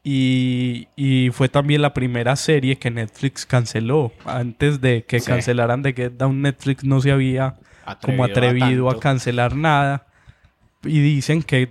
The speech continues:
Speaker 1: The Get Down, pues, no tuvo una muy buena segunda parte, por un lado, y lo otro es que realmente era muy costosa
Speaker 2: Es que
Speaker 1: hacerla.
Speaker 2: la primera, la primera temporada la produjo Sony, Sony Pictures y valió ciento veinte millones de dólares.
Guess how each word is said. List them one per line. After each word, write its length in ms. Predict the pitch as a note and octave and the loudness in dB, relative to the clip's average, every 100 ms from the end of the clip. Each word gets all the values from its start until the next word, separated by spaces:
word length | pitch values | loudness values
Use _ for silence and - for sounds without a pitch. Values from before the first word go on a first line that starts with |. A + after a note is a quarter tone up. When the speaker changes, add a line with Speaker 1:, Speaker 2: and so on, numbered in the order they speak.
| A#2 | -2
Speaker 1:
The 140 | B2+ A#2+ | -4 0
Get 200 | A#2+ A#2+ | -2 0
Down, 240 | C#3+ D3 | -4 -4
pues, 240 | B2 A2+ | -8 -8
no 160 | A#2+ A2+ | -4 -4
tuvo 220 | - D3+ | 0 2
una 180 | D#3 D3+ | 4 2
muy 200 | D#3 D3 | 4 2
buena 340 | C#3+ D3+ C#3+ C3+ | 2 0 0 -2
segunda 420 | B2 B2 C3+ - | -2 -2 -4 0
parte, 460 | E3 C3+ - D3 - _ - C3 A2+ - | 0 0 -2 -4 -6 _ -20 -20 -16 -2
por 180 | B2+ A#2+ | -2 0
un 220 | A#2+ A2+ | -6 -4
lado, 540 | C3+ D3 D3 C3 C3 - | 0 2 4 2 -2 -4
y 120 | C#3+ | -4
lo 420 | B2+ B2 B2 B2 | -4 -4 -2 0
otro 220 | A#2 C3 | 0 -4
es 100 | C3 | -8
que 220 | - C#3+ - _ | -4 -4 -4 _
realmente 640 | C#3+ C3 A#2+ A#2 A2+ C3 D3 | -4 0 2 2 0 -2 0
era 100 | C#3+ | 0
muy 240 | D3+ C#3+ | 2 -2
costosa 520 | - D3 - D3 D3 | 2 0 2 0 2
Speaker 2:
Es 40 | D3 | 2
que 60 | |
Speaker 1:
hacerla. 300 | D#3 C3+ C3 | 2 2 2
Speaker 2:
la 60 | B2 | 0
primera, 300 | B2 B2 B2 | -2 -2 -2
la 140 | C3 | -4
primera 300 | B2 B2 C3 | -4 -2 -2
temporada 480 | D3 C3+ A#2+ A#2 A#2 | -2 -2 -2 0 2
la 140 | C3+ B2+ | 2 0
produjo 300 | A#2 A2 B2+ | -2 -2 -2
Sony, 240 | C3 B2+ - - | 0 -2 -6 -6
Sony 280 | C3 B2 B2 | -2 -2 0
Pictures 600 | B2+ - - A#2 - - _ - - - | -2 -2 -4 -4 -4 -16 _ -20 -20 -4
y 580 | A2+ G#2+ G#2+ G#2+ G#2 F2 - - - - | 2 2 4 2 0 -4 -12 -20 -16 -8
valió 320 | G2+ G#2+ G#2 | -2 2 2
ciento 360 | G2 C3 A#2+ A#2+ | 2 0 0 0
veinte 220 | A2+ A2+ | 0 -2
millones 320 | G#2 F#2+ G#2 | -4 -4 -4
de 80 | G#2 | -2
dólares. 520 | G2+ G2 F2+ - - | 0 -2 -4 -10 -18